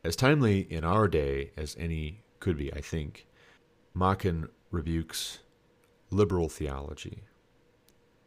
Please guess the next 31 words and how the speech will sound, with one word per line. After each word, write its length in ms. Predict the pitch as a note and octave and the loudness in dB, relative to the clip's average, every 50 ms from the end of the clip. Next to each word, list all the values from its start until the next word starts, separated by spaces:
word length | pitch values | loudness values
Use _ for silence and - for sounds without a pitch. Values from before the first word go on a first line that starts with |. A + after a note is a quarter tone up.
| _ _ _ _ _ _ _ | _ _ _ _ _ _ _
And 240 | - F2+ E2+ E2+ - | -4 -2 -2 -2 0
what 160 | F2 G#2+ A2 | 4 6 6
it 40 | A#2 | 8
really 220 | A#2+ D3 G3 B3 F#3 | 8 8 6 6 2
boils 320 | - G2 F#2+ F2+ E2 D2+ | 2 2 2 2 2 2
down 280 | - G2 G2+ A2 A2+ G#2+ | 0 2 2 2 0 -2
to 340 | - F#2 F2 E2 D2+ D2+ - _ | -2 0 0 0 0 -4 -6 _
is 460 | F2 F2+ F2 E2+ E2 E2 - - - - _ _ _ _ _ _ _ _ _ _ _ _ _ - | -4 -2 0 0 0 -2 -4 -8 -10 -14 _ _ _ _ _ _ _ _ _ _ _ _ _ -4
rationalizing 1300 | F2 F#2+ G2 G#2+ A#2 C3 B2 - - - G2+ F2+ E2+ E2 D#2 D#2 D#2 - - D2+ D2 C#2+ C#2+ C#2+ C#2+ - _ _ _ _ _ _ _ _ _ _ _ _ _ - | 0 0 2 2 2 0 -2 -2 -2 0 0 2 2 2 0 -2 -4 -4 -4 -6 -6 -6 -8 -10 -12 -14 _ _ _ _ _ _ _ _ _ _ _ _ _ -8
a 60 | E2 | -4
much 240 | D#2 E2+ F2 - - | -4 -4 -4 -2 -2
lower 360 | F2 E2+ F2+ F#2+ G2+ G#2 G2+ | 0 4 6 8 8 8 6
view 260 | E2+ E2+ E2 E2 D#2+ | 6 4 0 0 0
of 120 | D#2 - - | -2 -4 -4
God 500 | - D#2+ D2+ D2+ D2+ D2+ D2 C#2+ - - - _ _ _ - | -4 -4 -2 -2 -2 -4 -4 -6 -8 -14 -18 _ _ _ -10
and 100 | D#2 D2+ | -8 -6
a 40 | |
much 220 | C#2+ D2 D#2 - - | -6 -6 -8 -10 -10
higher 360 | - - - F2 F2+ F2+ E2 | -10 -8 -6 -4 -2 -2 -2
view 200 | C#2+ C2+ C#2 C#2 | -4 -6 -8 -8
of 160 | C#2 - - | -8 -8 -6
man, 400 | - E2+ E2 - - - - - - _ _ _ _ _ _ _ _ _ _ - - | -6 -4 -4 -6 -8 -10 -12 -14 -18 _ _ _ _ _ _ _ _ _ _ -6 -2
putting 300 | E2 E2 D#2+ D#2 D#2+ - _ _ _ _ _ _ - | -2 0 -2 -2 -6 -10 _ _ _ _ _ _ -8
man 540 | D2 E2 E2+ F2+ F#2+ G2 G2 G2 G2 - - - _ _ _ _ _ _ _ _ _ _ _ _ _ | -4 0 0 2 2 2 2 0 -2 -4 -6 -10 _ _ _ _ _ _ _ _ _ _ _ _ _
in 140 | F#2 F#2 F2 | -6 -4 -4
the 60 | E2 | -2
position 460 | - F2+ D#2 F#2 F#2 F2 - - E2+ | -2 -2 0 2 0 0 0 -4 -4
of 120 | D#2+ C#2+ - | -4 -4 -2
judge 360 | - F#2+ F#2 F#2 F2+ E2 - - | 0 2 2 2 2 0 -4 -6
over 260 | - E2+ D2+ - D#2+ | -6 -6 -6 -6 -10
God. 520 | - - F#2 F#2+ F#2+ F2 - E2+ - - | -6 -4 -2 -2 0 -2 -4 -6 -8 -12